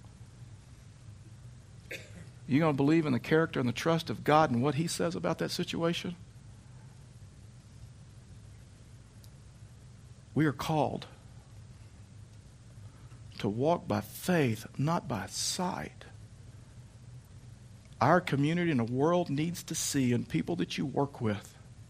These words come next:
need to see people that regardless of the circumstances, regardless of the situations, regardless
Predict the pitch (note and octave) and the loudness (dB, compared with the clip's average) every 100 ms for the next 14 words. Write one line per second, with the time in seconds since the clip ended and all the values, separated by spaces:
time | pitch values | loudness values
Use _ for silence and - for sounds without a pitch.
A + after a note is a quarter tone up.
0 | - - - - - - - - D3+ E3 | -18 -18 -20 -18 -20 -20 -14 -2 0 2
1 | D#3 - E3 - D#3 C#3+ C#3 C3+ A#2+ A#2 | 2 2 0 2 2 4 2 2 0 2
2 | B2 D3+ F3+ F3 F3 F3+ - E3+ E3+ - | 4 6 4 2 0 2 2 0 -2 0
3 | E3 D#3+ D#3+ - - B2+ F3+ F#3 F3+ F3+ | 0 0 -2 -2 4 6 6 2 0 2
4 | F3 E3 D#3 D3 D3 D3+ C3 C3 - C#3+ | 0 0 2 4 2 0 -2 -2 4 6
5 | E3 F#3 F#3 | 8 6 2